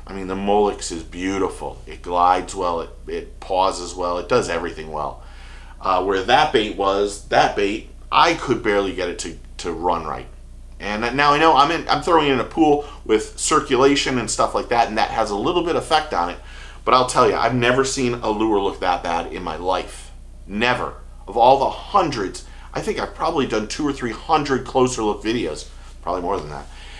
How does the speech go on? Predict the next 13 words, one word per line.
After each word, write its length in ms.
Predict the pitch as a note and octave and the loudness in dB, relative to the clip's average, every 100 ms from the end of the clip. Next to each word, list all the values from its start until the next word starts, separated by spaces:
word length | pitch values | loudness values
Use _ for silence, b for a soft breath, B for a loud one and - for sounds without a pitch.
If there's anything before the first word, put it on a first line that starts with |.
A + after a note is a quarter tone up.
| B B - | B B 0
And 420 | B2 B2 A#2+ A#2 A2 | 4 6 4 0 -4
that 520 | G#2+ G#2+ C3 C#3+ - - | -8 0 6 6 4 4
is 480 | B2+ B2+ B2 - - - - - - - - - - - - - - | 6 6 6 -2 -10 -18 -18 -18 -18 -18 -18 -18 -18 -18 -18 -10 4
arguably 840 | D3 D3+ B2+ A#2+ G2+ F2+ D#2+ - - - - - - - - - - - - - | 6 6 6 2 2 -2 -4 -6 -16 -20 -20 -18 -18 -18 -18 -18 -18 -18 -18 -12
the 220 | A2 B2 | 4 6
worst 380 | A#2 A#2 A2+ A#2 | 8 6 4 0
lure 400 | A2 F#2+ F2+ - - - - | 2 4 2 0 -12 -14 0
I've 160 | G2+ G2+ | 0 2
ever 200 | G2+ F2+ | 0 -2
used. 460 | E2+ C2+ - - - - - - - | -4 -6 -10 -12 -14 -18 -18 -14 -2
The 120 | G#2+ | 0
worst 400 | G#2 A2+ - - | 2 2 0 0
action. 480 | G2 F#2 - C#2 | 0 0 -4 -10